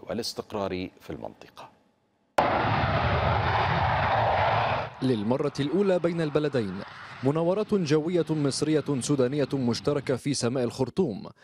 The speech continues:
Speaker 2: تدريب يشهد تنفيذ عدد من الطلعات الجوية الهجومية والدفاعية على الأهداف، وتدريب القوات الصاعقة على أعمال البحث والإنقاذ القتالي، تعاون يحمل بحسب مراقبين رسائل ردع إلى أي طرف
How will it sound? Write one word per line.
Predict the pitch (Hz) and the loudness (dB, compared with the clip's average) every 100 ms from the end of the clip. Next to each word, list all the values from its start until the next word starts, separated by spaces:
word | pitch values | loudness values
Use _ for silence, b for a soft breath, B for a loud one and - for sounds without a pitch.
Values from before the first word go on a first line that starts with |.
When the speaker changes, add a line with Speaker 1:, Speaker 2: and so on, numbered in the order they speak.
| B B - | B B 2
Speaker 2:
تدريب | 123 98 135 143 | 2 4 0 2
يشهد | 143 110 120 - 127 127 | 0 0 -2 -2 0 0
تنفيذ | 117 107 151 147 135 | 0 -2 -2 0 0
عدد | 101 127 139 127 | 0 -2 -2 -2
من | 110 123 | -2 -2
الطلعات | 120 123 104 113 127 | -2 -2 -2 -2 -2
الجوية | 117 110 110 127 113 | -2 0 0 2 0
الهجومية | 120 104 113 107 120 127 120 | 0 0 0 0 2 0 2
والدفاعية | 120 107 123 - 98 117 120 123 | 0 2 -2 -2 -2 0 -2 0
على | 107 120 | -2 -2
الأهداف، | 104 113 92 117 143 - B B B | -2 -4 0 0 0 -6 B B B
وتدريب | 107 95 - 104 127 120 | 0 0 0 -2 0 0
القوات | - 110 123 123 | 0 0 0 -2
الصاعقة | 113 123 90 - 127 131 | -4 -2 -2 -2 -4 -2
على | 113 120 | -2 -2
أعمال | 107 107 101 120 | -2 -2 -2 -2
البحث | 107 98 - - | 0 0 -2 -2
والإنقاذ | 120 113 104 - 123 | 0 0 -4 -4 -2
القتالي، | 113 - 117 120 160 123 - B B B B | -2 -4 -2 -2 -2 -4 -8 B B B B
تعاون | - 156 214 190 190 135 | 0 2 2 2 2 0
يحمل | 120 - 156 151 139 | 0 -2 -2 0 2
بحسب | 117 160 165 151 | 0 -2 -2 0
مراقبين | 135 104 101 - 110 151 143 | 0 2 0 0 -4 -2 0
رسائل | 117 107 156 135 120 95 | 0 -2 0 0 2 0
ردع | 160 156 | 0 -2
إلى | 151 131 113 113 | -4 -2 0 0
أي | - 190 175 | 0 0 0
طرف | 190 170 - | 0 -2 -2